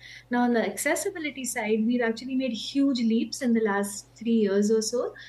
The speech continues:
We have more than one government-run excellent, uh, data portal that makes data for people like,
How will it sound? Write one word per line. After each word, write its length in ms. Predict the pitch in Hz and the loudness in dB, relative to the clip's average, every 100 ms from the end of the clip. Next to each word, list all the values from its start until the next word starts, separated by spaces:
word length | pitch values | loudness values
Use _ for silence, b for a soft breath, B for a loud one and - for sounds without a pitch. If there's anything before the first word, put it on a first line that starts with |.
| B - | B -2
We 140 | 233 | 0
have 320 | 220 220 226 214 | 2 2 0 -2
more 340 | - 214 233 247 | 2 4 4 4
than 260 | 277 254 | 2 2
one 400 | 214 208 214 220 214 | 2 4 4 2 0
government-run 920 | 208 196 214 247 262 240 214 196 214 208 | -2 2 4 4 2 0 -2 0 0 -2
excellent, 680 | 202 - 233 226 226 233 - - | -6 -6 0 2 4 2 -2 -4
uh, 180 | 190 | -4
data 320 | 190 208 202 202 | 0 -2 0 -4
portal 520 | 254 262 262 220 202 - B B - - | 0 0 2 2 2 0 B B -20 -2
that 200 | 233 240 | -2 0
makes 420 | 247 262 277 - | 2 2 0 -6
data 680 | 202 214 214 233 233 233 240 | -4 0 0 2 2 2 0
for 100 | 240 | -2
people 460 | 226 233 220 226 226 | 0 0 0 2 2
like, 360 | 202 208 208 | 2 0 -2